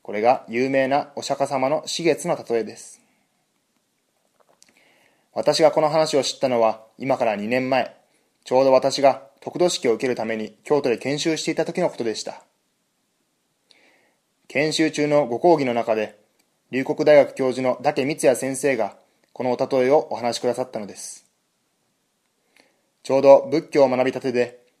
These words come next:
新宗の難解な言葉の海の中で、今にも遭難しかけていた私にとっては、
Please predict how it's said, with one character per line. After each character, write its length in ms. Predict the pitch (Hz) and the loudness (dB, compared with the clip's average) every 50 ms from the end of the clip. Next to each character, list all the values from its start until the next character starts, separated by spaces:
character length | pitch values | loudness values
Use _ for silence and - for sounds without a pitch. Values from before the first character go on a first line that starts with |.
| _ _ | _ _
新 320 | _ - - - 143 151 139 | _ -14 -8 -6 -6 -6 -4
宗 160 | - 147 143 | -4 -2 0
の 100 | 143 139 | 0 0
難 240 | 123 123 147 160 151 | 2 0 0 0 2
解 160 | 160 156 160 | 0 2 2
な 80 | 156 | 2
言 240 | 151 - - - 156 | 0 0 -4 0 2
葉 80 | 165 165 | 4 4
の 80 | 160 | 4
海 140 | 156 175 180 | 2 0 0
の 80 | 160 139 | 0 0
中 200 | 127 120 127 120 | 0 0 -2 -2
で、 220 | 110 107 - - _ _ _ _ _ _ _ | -4 -4 -8 -10 _ _ _ _ _ _ _
今 220 | 120 127 131 123 | -4 -2 -2 -2
に 80 | 131 147 | 0 0
も 100 | 139 127 | -2 -2
遭 180 | - - 147 | 0 0 0
難 180 | 151 156 151 151 | 2 2 0 0
し 40 | - | -2
か 100 | 170 156 | -4 -4
け 80 | 156 | -2
て 60 | 143 | -4
い 60 | 135 131 | -2 -2
た 160 | 135 127 - - | -2 -4 -4 -6
私 280 | - 127 143 139 - 160 | -4 -2 -2 -2 -2 -4
に 60 | 151 | -4
と 100 | 143 160 | -4 -6
っ 80 | - - | -6 0
て 80 | - | 6
は、 220 | 156 156 - - | 6 6 6 4